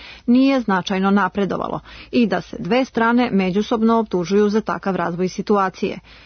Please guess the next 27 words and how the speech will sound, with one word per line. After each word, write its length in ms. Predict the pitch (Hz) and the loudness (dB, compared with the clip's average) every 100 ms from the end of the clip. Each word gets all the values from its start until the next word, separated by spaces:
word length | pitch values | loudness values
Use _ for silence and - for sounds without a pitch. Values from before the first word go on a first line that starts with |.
| - - - | -20 -20 -12
Kako 220 | - 285 285 | -4 -2 0
se 120 | 269 | 2
navodi 440 | 233 226 233 220 | 2 2 2 2
u 120 | 180 | 2
izveštaju, 640 | 175 175 175 208 254 254 240 | 0 -2 -2 -2 0 2 0
Priština 520 | 220 214 202 196 180 | 2 0 0 -2 -4
tvrdi 400 | - 208 233 269 | -2 0 2 0
da 180 | 233 240 | 2 0
je 140 | 240 | 0
Beograd 520 | 226 226 190 196 208 | 2 2 2 0 0
blokirao 640 | 185 196 190 220 226 247 180 | 0 -2 -2 0 2 2 0
sprovođenje 720 | - 196 196 202 208 190 180 | -2 -2 0 0 0 0 0
sporazuma 720 | - 196 196 202 202 190 175 | -4 -2 -2 0 0 0 2
o 120 | 175 | 0
energetici 800 | 180 175 175 180 180 214 - 202 190 | -2 -2 -4 -2 -2 -2 0 0 0
i 40 | |
telekomunikacijama, 1300 | - 185 175 - 180 185 180 202 202 - 202 170 170 - - - | 0 -2 -2 -2 -2 -2 0 -2 -2 -2 -2 -4 -8 -14 -20 -12
dok 240 | 254 277 214 | -2 -2 0
Beograd 480 | 190 185 180 175 180 | -2 -2 -2 -6 -6
ističe 480 | 175 - 233 262 | -8 -4 -2 0
da 200 | 240 220 220 | 2 0 0
Priština 480 | 214 208 - 220 175 | 0 0 0 0 0
sprečava 640 | - 190 185 - 240 220 | -4 -2 -2 -2 -2 0
osnivanje 580 | 175 - 190 196 214 196 | -2 -4 -2 2 4 2
zajednice 640 | 175 196 196 185 180 190 175 | 0 -2 -2 -2 -2 -2 -4
srpskih 540 | - 190 - - - | -2 -4 -4 -12 -4
opština, 500 | 202 196 - 190 - | -4 -4 -10 -8 -8